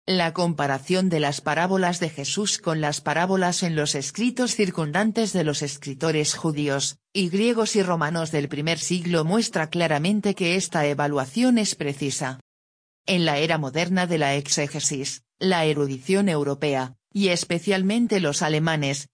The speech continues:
han dominado el campo de la exégesis histórica. La mayoría de los avances aquí provienen de los académicos de Europa.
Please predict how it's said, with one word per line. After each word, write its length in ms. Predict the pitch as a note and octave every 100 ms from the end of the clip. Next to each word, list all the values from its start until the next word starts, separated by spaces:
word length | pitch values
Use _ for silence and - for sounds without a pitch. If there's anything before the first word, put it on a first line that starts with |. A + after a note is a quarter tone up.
| -
han 220 | F3 F#3+
dominado 520 | F#3 D#3+ D#3 G3 G3+
el 160 | F#3 E3+
campo 360 | E3+ F3 E3 D#3
de 100 | D3
la 160 | C#3
exégesis 720 | C#3+ - E3 D#3 E3 - C#3
histórica. 680 | D3+ C3+ D#3+ C#3+ C#3+ C#3 C3 - _ _ -
La 240 | A3 G#3
mayoría 540 | F#3 F3 D#3+ F3 A3+ G#3+
de 120 | F#3
los 200 | D#3+ D3+
avances 540 | D3+ C#3 C#3 D3 C#3
aquí 260 | D3 C#3+ G3
provienen 560 | E3 F3 G3 A3+ A3+ G3+
de 120 | D#3
los 200 | C#3+ -
académicos 720 | C#3 A#2+ D#3+ G#3 G#3 G#3 F#3
de 120 | E3
Europa. 500 | C#3+ C3+ C3 C3 B2+